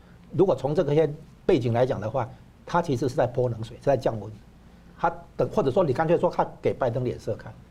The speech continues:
那第一个，他希望拜登采取主动来改善所谓美中关系，因为川普算是跟中-，中共在对抗啊。他，他如果，习近平如果这个时候太热络的话，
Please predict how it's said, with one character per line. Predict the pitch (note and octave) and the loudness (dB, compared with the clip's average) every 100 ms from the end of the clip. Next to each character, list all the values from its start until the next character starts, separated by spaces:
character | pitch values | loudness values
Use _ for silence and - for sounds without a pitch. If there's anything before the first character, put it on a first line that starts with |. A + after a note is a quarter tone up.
| - - - | -20 -20 -4
那 | C#3+ | 0
第 | F3+ | 4
一 | F3 | 4
个， | - - - - - - | 4 0 -20 -20 -20 -6
他 | E3 | -4
希 | C3+ F3 | -2 0
望 | D#3 C3+ | 2 2
拜 | D3+ C3+ | 2 2
登 | B2 B2+ | 2 -2
采 | - A#2 | 0 0
取 | A#2 A2 A#2 | 0 -6 -6
主 | B2 F2 - | -6 -4 -4
动 | D3 - - - - - - - - - | -4 -6 -20 -20 -20 -20 -20 -20 -20 -14
来 | B2 A2+ | -4 -2
改 | A#2 G#2+ | -2 -4
善 | F#2+ D3 A#2+ | -2 -2 -2
所 | A2 | -4
谓 | G#2+ | -2
美 | A#2+ G#2+ | -2 -2
中 | B2+ | -4
关 | A2+ A2 | -4 -4
系， | G#2+ G#2 - - - - | -8 -14 -20 -20 -20 -6
因 | D3+ | 0
为 | D#3 | 0
川 | - D#3+ | 2 0
普 | D3 D3 | 0 0
算 | D3+ C3+ | 0 0
是 | |
跟 | D3+ C3+ C3 C#3 B2+ | -2 0 -2 -4 -4
中-， | - - | -4 -2
中 | - C#3 | 0 0
共 | C#3 B2 | 0 2
在 | A#2+ | 2
对 | C3+ G#2 | 0 -2
抗 | B2 - - | -4 -8 -12
啊。 | G2 F2+ - - - | -12 -12 -16 -20 -16
他， | - D3+ D3+ - - | -2 0 0 -4 -14
他 | - E3 | 0 2
如 | D#3+ | 4
果， | F3 B2 G#2+ | 2 0 -4
习 | - C#3 | -2 0
近 | E3+ | 2
平 | B2+ | 2
如 | D3+ | 2
果 | A#2+ | 2
这 | C#3 | 2
个 | B2+ | 0
时 | C#3 | 2
候 | |
太 | C3 D#3 | 2 2
热 | B2+ D#3+ | 4 4
络 | C3+ B2+ | 4 4
的 | A2 | 2
话， | C3+ B2 | 0 -2